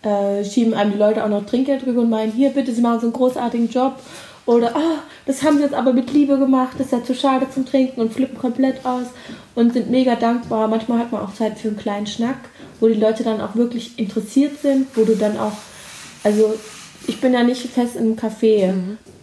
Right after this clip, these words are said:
Speaker 1: Das heißt, zu mir kommen ja die Leute nicht bewusst für den Kaffee, weil sie wissen, es ist Spezialitätenkaffee,
Speaker 2: Mhm.
Speaker 1: sondern die kommen ja zu mir, weil sie denken, „Oh ja, Koffein, hier, Messe, ne, for free.“ Ähm, aber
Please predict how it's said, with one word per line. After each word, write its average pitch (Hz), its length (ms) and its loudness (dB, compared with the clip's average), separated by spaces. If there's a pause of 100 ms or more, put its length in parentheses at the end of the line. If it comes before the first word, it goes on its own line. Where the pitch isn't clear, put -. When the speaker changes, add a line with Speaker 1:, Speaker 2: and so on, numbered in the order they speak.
(100)
Speaker 1:
Das 208 160 -6
heißt, 226 280 2
zu 254 80 4
mir 233 120 4
kommen 247 200 0
ja 233 60 -2
die 226 100 0
Leute 226 240 2
nicht 233 180 0
bewusst 247 400 -2
für 240 100 2
den 214 160 0
Kaffee, 269 480 0
weil 214 140 2
sie 214 100 -4
wissen, 226 200 -4
es 233 80 -6
ist - 40 -12
Spezialitätenkaffee, 220 1000 -2
Speaker 2:
Mhm. 381 120 -10 (760)
Speaker 1:
sondern 254 440 2
die 254 80 -6
kommen 254 240 2
ja 254 120 2
zu 262 100 -4
mir, 254 220 2
weil 240 100 0
sie 240 60 0
denken, 233 220 0
„Oh 233 40 -2 (120)
ja, 247 340 2
Koffein, 220 520 -4
hier, 208 240 0
Messe, 220 380 0
ne, 214 300 -2 (100)
for 220 140 -2
free.“ 190 320 -2 (720)
Ähm, 214 500 2 (100)
aber 226 400 4